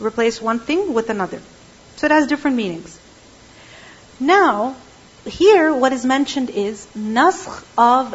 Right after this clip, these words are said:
an ayah of the Qur'an. Of a verse of the Qur'an. What does it mean by that?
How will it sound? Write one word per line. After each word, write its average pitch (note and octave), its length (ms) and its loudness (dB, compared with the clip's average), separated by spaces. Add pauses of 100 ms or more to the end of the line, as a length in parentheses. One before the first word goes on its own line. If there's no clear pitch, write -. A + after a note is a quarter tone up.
an A3+ 260 -4 (100)
ayah A3+ 420 -2 (160)
of G3+ 180 -2
the G#3 80 -4
Qur'an. F3+ 440 -8 (960)
Of A3 140 2
a A3 80 0
verse A3+ 500 0
of G#3 240 -2
the G3+ 80 -4
Qur'an. E3 400 -10 (880)
What C4+ 120 2
does C4 140 -2
it A#3+ 80 -2
mean G#3 180 -6
by E3+ 140 -10
that? E3 200 -14